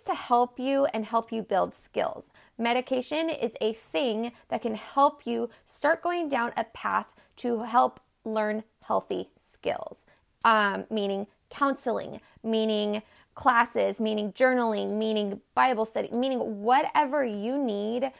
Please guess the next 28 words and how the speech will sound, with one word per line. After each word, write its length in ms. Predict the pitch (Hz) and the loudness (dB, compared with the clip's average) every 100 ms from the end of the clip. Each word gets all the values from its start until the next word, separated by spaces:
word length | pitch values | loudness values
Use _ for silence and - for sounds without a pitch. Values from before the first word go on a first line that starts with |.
| - - | -18 -4
to 120 | 220 | -2
figure 340 | - 220 220 | 2 2 6
out 200 | 208 - | 4 4
your 200 | 202 214 - | 0 0 2
outlet 500 | 180 190 - 254 - | 2 2 2 0 0
to 100 | 208 | -8
process 840 | - - 226 196 - 240 254 - - _ - | -10 -6 0 0 2 0 0 -4 -20 _ -10
your 680 | 208 202 208 220 233 262 - _ _ - - | -4 2 4 6 4 0 -6 _ _ -20 0
feelings, 600 | 302 247 196 208 311 339 - _ _ - | 4 6 4 0 -2 -6 -12 _ _ -4
um, 560 | 208 202 196 190 190 - | 0 2 0 -2 -4 -6
in 100 | - | -2
a 60 | 233 | -2
healthy 600 | 226 247 214 - 208 220 - _ | -2 -4 -4 -4 -4 -4 -8 _
manner. 680 | 214 208 190 165 - - 240 _ _ _ _ _ - - | -8 -4 -4 -4 -10 -16 -20 _ _ _ _ _ -16 0
And 160 | 294 | 0
so, 560 | 294 339 302 294 285 277 - - - | 6 10 12 12 8 4 -2 -4 2
um, 180 | 254 254 | 2 4
as 160 | 254 254 | 4 4
time 260 | - 262 | 0 0
went 200 | 254 220 - | 2 0 2
on, 380 | 349 370 370 | 2 4 0
you 120 | 349 285 | 0 0
know, 160 | 247 | 0
like, 260 | 214 - - _ _ - | 0 0 -4 _ _ -4
again, 460 | 208 190 190 208 - | 0 4 4 2 -2
we 520 | - 220 226 226 220 - - | -4 -2 0 0 0 -2 -2
are 160 | 202 208 | 0 2
not 600 | 214 208 196 196 - - | 2 2 4 4 0 -8